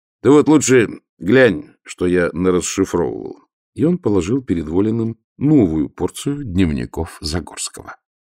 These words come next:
Ага, сказал Волин, бросив взгляд на первую страницу. Предисловия опять нет.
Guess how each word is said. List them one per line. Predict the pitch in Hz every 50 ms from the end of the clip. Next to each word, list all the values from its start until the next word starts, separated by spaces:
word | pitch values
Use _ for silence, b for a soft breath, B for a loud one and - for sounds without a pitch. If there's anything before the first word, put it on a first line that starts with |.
| _ _ _ _ _ _ _ -
Ага, | 80 80 78 92 104 110 110 104 95 - - _ _ _ _ _
сказал | - - - 76 71 78 73 69
Волин, | 76 85 90 90 85 80
бросив | 73 82 85 82 - 78 76 73
взгляд | 73 76 73 85 87 85 -
на | 78 78
первую | - - 78 78 78 78 76
страницу. | - - 78 80 80 71 - - - - _ _ _ _ _ _ _ _ _ _ _ _ _
Предисловия | - 78 82 80 82 - - 87 98 98 95 90 87
опять | 87 - 98 92 - 71
нет. | - - - - _